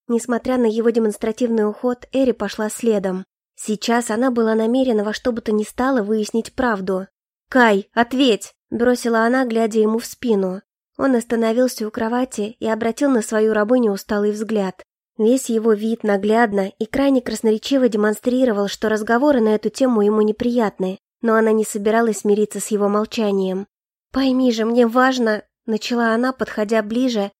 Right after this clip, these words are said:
но вдруг остановилась, наблюдая, как холодеет его взгляд. А когда его губы искривились в ледяной усмешке, а лицо стало просто надменной маской,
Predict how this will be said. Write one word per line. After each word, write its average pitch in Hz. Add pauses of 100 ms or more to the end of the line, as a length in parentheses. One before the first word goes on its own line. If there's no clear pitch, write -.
но 240
вдруг 285
остановилась, 233
наблюдая, 226
как 226
холодеет 214
его 208
взгляд. 220 (240)
А 214
когда 214
его 226
губы 220
искривились 220
в -
ледяной 220
усмешке, 240
а 220
лицо 233
стало 214
просто 233
надменной 220
маской, 208